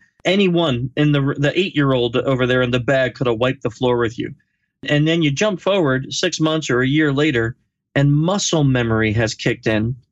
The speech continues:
to the point where you're blocking hits you didn't even see coming.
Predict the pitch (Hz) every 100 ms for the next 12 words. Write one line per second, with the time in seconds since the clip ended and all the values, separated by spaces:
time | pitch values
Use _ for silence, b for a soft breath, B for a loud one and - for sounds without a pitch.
0 | _ _ 165 151 - 175 170 143 127 165
1 | 131 131 156 - 147 143 151 - 151 151
2 | 147 139 - 147 143 151 143 107